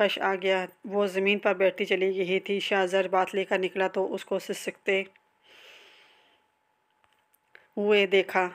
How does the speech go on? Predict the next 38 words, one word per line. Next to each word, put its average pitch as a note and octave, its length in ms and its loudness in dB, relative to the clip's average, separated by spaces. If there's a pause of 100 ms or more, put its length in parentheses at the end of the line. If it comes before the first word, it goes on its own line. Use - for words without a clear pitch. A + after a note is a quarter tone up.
(140)
वो G#3 100 2
परेशान G#3 460 2
होता G3 320 0
इसकी G3+ 240 -2
तरफ F#3+ 280 0
आया F#3 180 2
था। F#3+ 160 0
वो G3 160 0
इसके G3 220 -2
आंसू G3 340 0
पोंछने G3 440 -2
की F#3 140 -4
गर्ज F3+ 180 0
से - 140 -2
इसके F#3+ 280 -2
गाल F#3+ 260 2
को F#3+ 140 -4
साफ F#3 320 0
करने F#3+ 180 2
लगा। F3+ 380 0
"Don't F#3 280 0
touch F#3 260 0
me, G3 140 0
सरदार F#3 400 0
शाहजर, F#3+ 460 -2 (640)
शाहजर G3+ 580 2 (300)
यूसुफजई, G3+ 600 2
खबरदार, G3 540 2
अगर F#3 220 0
मुझे F#3+ 240 0
अपने G3+ 260 -2
इन G3 160 0
नापाक F#3 580 2
हाथों F#3+ 300 -2
से F#3+ 140 0
मुझे F#3 240 -2
छुआ F#3 320 0
तो।" E3+ 260 -2